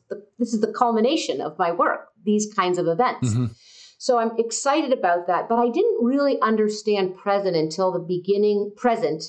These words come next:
Speaker 1: the term present and being present, until the beginning of the pandemic. And when I got anxious, I believed that anxiousness was not a good use of my mental space, and it was a choice.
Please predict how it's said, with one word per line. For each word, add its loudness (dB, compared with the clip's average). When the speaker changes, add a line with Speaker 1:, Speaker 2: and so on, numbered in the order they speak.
Speaker 1:
the -8
term -2
present 0
and 0
being 0
present, -4
until 2
the 0
beginning 2
of 0
the 0
pandemic. 0
And 2
when 2
I 4
got 2
anxious, 0
I 2
believed 2
that 2
anxiousness 0
was 0
not 2
a -4
good 0
use -2
of 0
my 2
mental 0
space, 0
and 2
it 2
was 2
a 0
choice. -2